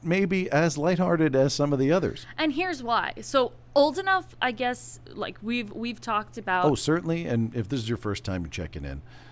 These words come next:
Speaker 1: uh, the, uh, Japanese culture has a tradition of first errand. First errand is a thing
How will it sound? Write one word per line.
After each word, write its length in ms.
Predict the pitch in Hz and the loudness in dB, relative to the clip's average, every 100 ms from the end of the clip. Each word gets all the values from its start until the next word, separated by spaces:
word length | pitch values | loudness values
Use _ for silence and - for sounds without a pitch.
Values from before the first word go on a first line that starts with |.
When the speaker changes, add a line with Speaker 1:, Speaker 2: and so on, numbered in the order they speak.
| - - | -20 -6
Speaker 1:
uh, 240 | 98 95 92 95 | -2 -2 -2 -4
the, 360 | 107 101 95 - - - - - - - 107 - | -2 0 -2 -8 -20 -20 -20 -20 -20 -18 -16 -10
uh, 240 | 110 95 78 - | -4 -4 -4 -2
Japanese 380 | 127 113 107 | -2 0 -2
culture 300 | - 95 90 | -2 -4 -4
has 360 | 90 101 85 - - - - - - - - | -2 -2 -4 -10 -16 -20 -20 -20 -20 -20 -10
a 400 | 90 82 76 69 - - - | -8 -6 -8 -12 -16 -20 -12
tradition 480 | - 123 160 - 113 | -6 0 0 0 0
of 160 | 95 - | 0 -4
first 420 | - 117 104 - | -2 0 0 -4
errand. 420 | 95 80 62 - - | -6 -6 -8 -12 -12
First 380 | - 143 123 - | -2 0 0 0
errand 440 | 117 110 98 95 | 0 2 0 -4
is 260 | 98 98 87 | -6 -6 -6
a 140 | 95 | -6
thing 580 | 90 - 156 127 107 101 | -8 0 2 2 2 -2